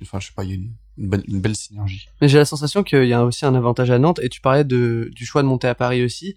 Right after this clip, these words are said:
Speaker 1: Ouais.
Speaker 2: c'est que Paris, c'est déjà bouché,
Speaker 1: Ouais.
Speaker 2: et à Nantes, euh, bah, tout le monde a pu, euh, s'élever ensemble, euh,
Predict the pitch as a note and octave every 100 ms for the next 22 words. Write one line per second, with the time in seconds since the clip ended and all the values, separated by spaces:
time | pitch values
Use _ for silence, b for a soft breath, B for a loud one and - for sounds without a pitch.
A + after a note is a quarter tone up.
0 | - G2+ - - - B2+ C3 D#3 D#3 -
1 | - B2 C3 C3 C3+ C3 B2 B2 - F3+
2 | G3+ _ - G2+ - B2 B2 D#3 E3+ C#3
3 | B2 A#2+ A#2+ - D3 D3+ C#3+ B2 - C#3+
4 | C3+ A#2+ A#2 A#2+ - B2+ B2+ B2+ A#2+ -
5 | D#3 C#3 B2 A#2 A2+ A2+ A2+